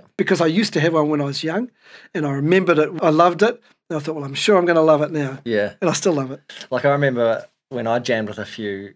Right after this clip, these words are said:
Speaker 2: guys at, back at school.
Speaker 1: Yeah.
Speaker 2: And Ben Sargent.
Speaker 1: Yes.
Speaker 2: His dad, what's Chris,
Speaker 1: Yeah,
Speaker 2: is it?
Speaker 1: Chris Sargent.
Speaker 2: Chris Sargent.
Speaker 1: He's a local drummer.
Speaker 2: Yeah,
Speaker 1: Good drummer,
Speaker 2: and,
Speaker 1: Chris.
Speaker 2: um,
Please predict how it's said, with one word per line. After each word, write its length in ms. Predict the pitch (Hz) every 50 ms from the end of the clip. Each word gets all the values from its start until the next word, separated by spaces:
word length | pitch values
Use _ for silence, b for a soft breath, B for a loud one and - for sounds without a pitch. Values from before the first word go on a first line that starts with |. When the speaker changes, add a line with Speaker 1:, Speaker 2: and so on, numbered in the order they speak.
| _ _
Speaker 2:
guys 600 | 117 104 101 95 95 90 90 - - - - - _ _ _
at, 180 | - - _ _
back 200 | 113 101 - -
at 80 | -
school. 460 | - - - - 123 95 104 113 139 - _ _
Speaker 1:
Yeah. 220 | 143 143 131 135 B B B _ _ _ -
Speaker 2:
And 520 | 113 113 110 107 104 104 104 104 104 - -
Ben 180 | - 127 127 123
Sargent. 580 | 113 - 113 90 90 92 - 120 135 160 - -
Speaker 1:
Yes. 400 | 180 156 165 190 - - - -
Speaker 2:
His 160 | 165 147 139
dad, 420 | - 135 127 135 160 180 185 175 - _
what's 280 | _ - - - - - -
Chris, 240 | - - 202 214
Speaker 1:
Yeah, 60 | 254 269
Speaker 2:
is 60 | 254
it? 40 | -
Speaker 1:
Chris 160 | 330 277 -
Sargent. 240 | - 202 175 156 175
Speaker 2:
Chris 160 | 196 269 -
Sargent. 340 | 156 117 107 113 117 131 165
Speaker 1:
He's 100 | 311 285
a 40 | 277
local 280 | 233 220 214 220 202
drummer. 340 | 175 160 175 170 185 254 294 294
Speaker 2:
Yeah, 240 | 160 160 143 120 117
Speaker 1:
Good 100 | 277 214
drummer, 200 | - 233 269 294
Speaker 2:
and, 80 | 160 147
Speaker 1:
Chris. 240 | 165 233 214 - -
Speaker 2:
um, 340 | 156 156 156 151 156 147